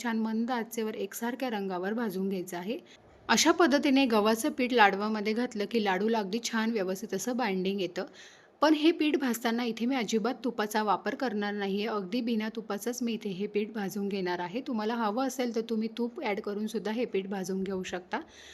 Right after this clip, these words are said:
पण थोडं थोडं करून यामध्ये तूप घातलं की ह्या पिठाच्या गुठळ्या तयार होतात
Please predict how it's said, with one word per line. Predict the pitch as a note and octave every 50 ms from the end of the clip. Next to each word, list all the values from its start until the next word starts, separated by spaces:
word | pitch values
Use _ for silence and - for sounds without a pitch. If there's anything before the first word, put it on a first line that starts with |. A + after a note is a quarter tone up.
| - - -
पण | D4 D4+ D4+
थोडं | D#4 D4 C4 D4+ E4
थोडं | E4+ E4+ C#4+ D4
करून | D4 D4+ C#4 C4+ C4+
यामध्ये | C4+ B3+ B3 A#3+ A#3+ B3 B3 B3
तूप | B3+ B3 A#3 -
घातलं | B3 A#3+ B3 A3 A3
की | A3+ A#3+ A#3
ह्या | A#3 A#3+ A#3
पिठाच्या | A#3+ A#3 G#3+ G#3+ G#3+ G3+ G3 A3+ B3+
गुठळ्या | A#3 G#3 G3+ G3+ G3+ F#3+ F#3 G#3 A3
तयार | A#3 A3 A3+ A3+
होतात | B3 A#3+ A3+ - A3